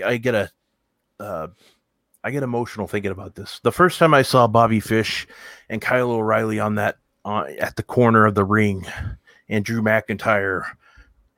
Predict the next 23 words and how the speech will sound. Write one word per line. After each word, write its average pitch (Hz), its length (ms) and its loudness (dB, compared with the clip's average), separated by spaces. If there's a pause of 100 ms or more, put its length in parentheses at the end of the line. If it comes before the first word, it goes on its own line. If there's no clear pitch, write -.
(400)
is 101 160 -2
staring 110 500 -2
right 101 180 0
at 101 160 2
him, 98 120 -2
and 98 80 -4
then 104 80 -2
Adam 117 220 2
Cole 117 260 -2
comes 110 240 -6
out 104 120 2
of 104 60 -2
nowhere 107 300 4
like 101 260 -4
a 95 180 -2
hero 131 520 4
in 113 80 0
the 107 80 0
night 104 400 -2 (1040)
and 104 140 -6
takes 123 240 -2
him 104 120 2
out. 101 360 2